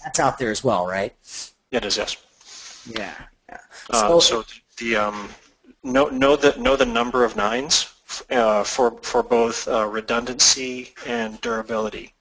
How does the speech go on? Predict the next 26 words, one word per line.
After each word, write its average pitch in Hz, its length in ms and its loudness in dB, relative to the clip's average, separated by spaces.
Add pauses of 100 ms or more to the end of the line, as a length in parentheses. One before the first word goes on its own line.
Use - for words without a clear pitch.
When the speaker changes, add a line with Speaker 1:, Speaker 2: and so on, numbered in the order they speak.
(280)
Speaker 2:
um, 107 380 -6
for, 107 500 -2
for 107 360 -2
each - 340 -2
of 117 100 -2
the 107 140 -6
S 110 160 0
three 113 140 -6
offerings. 104 560 -4 (320)
Standard 117 360 0
reduced, 117 480 -4
uh, 110 140 -4
redundancy 107 600 -2
and 104 200 -6
standard 110 280 -2
infrequent - 380 -10
access - 520 -2 (400)
have 110 240 -2
two, 175 180 0 (140)
two 175 160 0
different 160 280 2
sets - 280 4
of, 123 300 4
of, 113 220 0
of, 110 460 -2
um, 104 400 -2